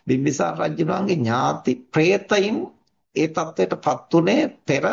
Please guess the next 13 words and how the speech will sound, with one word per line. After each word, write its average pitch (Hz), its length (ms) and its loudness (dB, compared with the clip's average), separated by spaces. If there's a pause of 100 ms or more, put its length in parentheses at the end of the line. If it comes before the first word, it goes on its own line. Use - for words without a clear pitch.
(160)
සංඝ 151 360 -2
සතු 196 320 -2
දේවල් 175 420 2
හොරා 226 340 0
කාලා, - 420 -4 (880)
බලහත්කාරයෙන් 175 680 0
කාලා. - 360 -4 (100)
එතකොට 156 340 0
ඒ 113 180 4
වගේ 202 280 0
මහා 143 320 0
අපරාධ 160 560 0
කරපු - 360 -2